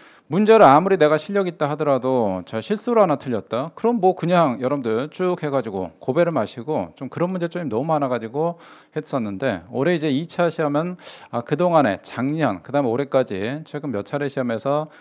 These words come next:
경찰청이 좀 많이 갈팡질팡 어떤 방향을 못 잡고 있었는데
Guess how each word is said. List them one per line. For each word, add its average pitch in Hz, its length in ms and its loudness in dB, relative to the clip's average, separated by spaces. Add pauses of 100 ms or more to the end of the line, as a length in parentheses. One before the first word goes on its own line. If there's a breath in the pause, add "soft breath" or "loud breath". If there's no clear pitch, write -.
(140 loud breath)
경찰청이 120 840 -4
좀 131 160 -10
많이 110 560 -2
갈팡질팡 147 800 -4
어떤 104 220 -8
방향을 165 360 -4
못 120 120 -4
잡고 139 200 -6
있었는데 101 600 -8